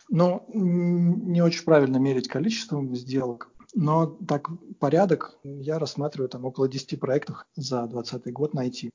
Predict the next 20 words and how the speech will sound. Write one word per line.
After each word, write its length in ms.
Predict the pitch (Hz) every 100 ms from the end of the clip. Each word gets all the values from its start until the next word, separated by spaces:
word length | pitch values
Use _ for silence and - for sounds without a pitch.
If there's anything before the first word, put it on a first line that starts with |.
| -
А, 380 | 143 127 123 165 - - - -
что 340 | - - 180
я 160 | 170 156
рассматриваю, 540 | 147 165 180 160 131
что 160 | - 147
мне 180 | 147
интересно? 560 | 131 - 143 127 - 123 -
В 100 | -
первую 200 | 190 190
очередь, 280 | 202 165 147
конечно, 340 | 147 160 165
проекты, 340 | 135 151 190 147
которые 440 | 131 - 151 143
могут 480 | 131 139 135 - - - 214
кратно 360 | - 151 151
вырасти 460 | 120 170 196 - 143
за 140 | 127 127
счёт 260 | - 170
успешного 420 | 151 - 151 139
маркетинга. 420 | 131 123 123 143